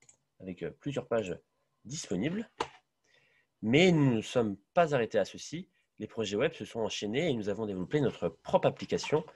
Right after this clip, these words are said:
Muséo Cube en deux mille dix-sept, avec, euh, notamment, euh,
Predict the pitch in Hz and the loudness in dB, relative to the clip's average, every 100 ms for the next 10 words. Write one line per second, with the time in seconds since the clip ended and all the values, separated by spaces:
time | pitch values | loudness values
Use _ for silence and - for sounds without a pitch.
0 | - - - 117 190 151 113 - 190 92 | -20 -20 -4 2 4 4 2 2 2 2
1 | - 107 110 143 160 123 120 - - - | 0 2 4 4 2 0 0 0 0 -18
2 | _ _ _ - - - _ - 101 98 | _ _ _ -20 -20 -20 _ -8 -6 -4
3 | - 92 110 - 113 120 160 180 - 104 | -2 -2 -2 0 2 4 4 4 0 2
4 | 95 90 | 6 6